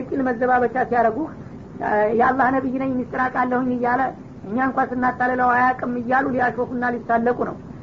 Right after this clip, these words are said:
እንደገና ደግሞ እነሱን ያየ ብልጥነት እየመሰለው ያው እየተከተለ ያልተጠበቀ ቅጥ-፣ ቁጥር ሁሉ ሊቀርብህ ነው ማለት ነው። ስለዚህ ይህን ነገር እውነተኛውንና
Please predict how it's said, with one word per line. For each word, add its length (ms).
እንደገና 440
ደግሞ 240
እነሱን 400
ያየ 240
ብልጥነት 480
እየመሰለው 640
ያው 320
እየተከተለ 720
ያልተጠበቀ 760
ቅጥ-፣ 240
ቁጥር 280
ሁሉ 240
ሊቀርብህ 540
ነው 120
ማለት 300
ነው። 100
ስለዚህ 340
ይህን 200
ነገር 300
እውነተኛውንና 760